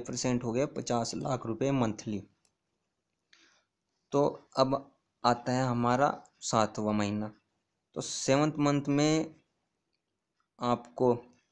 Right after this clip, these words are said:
जो दस लाख लोग हैं आपकी टीम के, में दस लाख पाँच, अ, दस लोगों को और ज्वाइन कराते हैं, अब हो गए एक करोड़। तो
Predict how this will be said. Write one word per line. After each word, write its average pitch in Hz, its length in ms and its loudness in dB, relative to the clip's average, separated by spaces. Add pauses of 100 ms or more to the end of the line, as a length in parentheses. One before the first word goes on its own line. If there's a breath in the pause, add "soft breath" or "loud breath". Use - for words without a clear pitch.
(460)
जो 135 120 4
दस 135 280 2
लाख 139 380 4
लोग 131 240 4
हैं 123 120 0
आपकी 113 340 -2
टीम 117 380 2
के, 113 440 -6 (880)
में 135 140 0
दस 139 220 4
लाख 143 380 2
पाँच, 143 340 0 (520)
अ, 123 120 4
दस 135 260 4
लोगों 139 260 6
को 165 180 2
और 131 340 4
ज्वाइन 113 220 2
कराते 104 400 -2
हैं, 101 220 -6 (260)
अब 117 260 -6
हो 107 100 0
गए 139 220 0
एक 113 240 -2
करोड़। 98 280 -4 (1800)
तो - 360 2